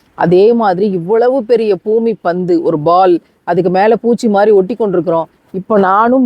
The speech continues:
நீங்களும் சுற்றி கொண்டிருக்கிறோம் அப்படிங்கிறது எத்தனை பெரிய சத்தியம்.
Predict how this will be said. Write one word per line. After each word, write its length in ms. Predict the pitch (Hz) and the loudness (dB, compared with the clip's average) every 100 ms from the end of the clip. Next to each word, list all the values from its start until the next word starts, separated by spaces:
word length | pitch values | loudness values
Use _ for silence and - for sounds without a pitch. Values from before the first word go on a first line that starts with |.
| 208 | 0
நீங்களும் 380 | 208 226 233 233 | 0 0 -2 -4
சுற்றி 220 | 220 220 | -10 -10
கொண்டிருக்கிறோம் 680 | 254 240 220 208 151 196 190 185 - | -4 -2 0 -2 0 0 0 -2 -10
அப்படிங்கிறது 500 | 165 160 190 175 170 208 | -6 -4 -2 -2 -2 -2
எத்தனை 240 | 170 240 247 | -2 -2 0
பெரிய 180 | 208 175 160 | 2 0 0
சத்தியம். 420 | 151 - 160 151 | -6 -4 -4 -4